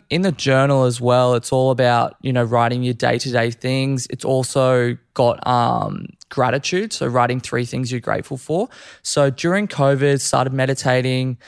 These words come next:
started journaling, started doing all these things, and I came across this app called Calm, an amazing,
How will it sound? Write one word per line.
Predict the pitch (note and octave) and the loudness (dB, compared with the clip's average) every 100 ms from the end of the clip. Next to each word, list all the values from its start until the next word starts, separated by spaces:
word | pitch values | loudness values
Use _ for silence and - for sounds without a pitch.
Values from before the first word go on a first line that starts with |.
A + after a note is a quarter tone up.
| - _ | -20 _
started | - B2+ A#2 | -2 -2 -2
journaling, | A2 C3+ C3+ C3 B2+ B2+ B2+ C#3 | -2 0 0 0 -2 -2 -4 -6
started | - B2+ A#2+ A#2+ | -4 0 0 -2
doing | B2+ B2 | -2 -2
all | B2 B2 | -2 -2
these | B2 A#2+ | -4 -4
things, | C3 C3+ C3+ B2 | -4 -4 -4 -2
and | B2+ B2 - - - - | -2 -2 -8 -18 -14 -10
I | |
came | - D3 D#3+ | -4 -2 0
across | A3 - D3+ C#3 - - - _ _ _ - | -2 -2 0 0 -4 -4 -8 _ _ _ -14
this | B2+ C3 B2 - | -8 -4 -4 -4
app | B2 B2 - | -4 -4 -2
called | C#3+ B2+ | -2 -2
Calm, | - - - - - A#3 - _ _ | -4 -4 -2 0 -2 -4 -10 _ _
an | C3+ | -2
amazing, | C3 C3+ B2+ C3+ C3 B2+ A#2+ | 0 0 0 0 -4 -4 -4